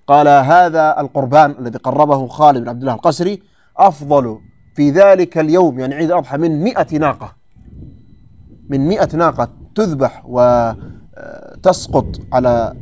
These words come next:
جنوبها، آه، تعبدا لله جل وعلا، ذبح الجعد بن درهم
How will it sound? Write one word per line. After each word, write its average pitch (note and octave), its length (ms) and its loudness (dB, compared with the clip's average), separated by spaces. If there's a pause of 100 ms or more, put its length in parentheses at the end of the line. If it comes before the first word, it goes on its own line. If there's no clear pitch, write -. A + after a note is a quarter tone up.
(120)
جنوبها، G3 580 2 (880)
آه، B2 120 -14
تعبدا F#3+ 480 0
لله F#3 280 2
جل E3+ 200 -2
وعلا، F#3 340 2
ذبح F#3 180 -2
الجعد E3 360 0
بن D3+ 180 -6
درهم G3 380 -2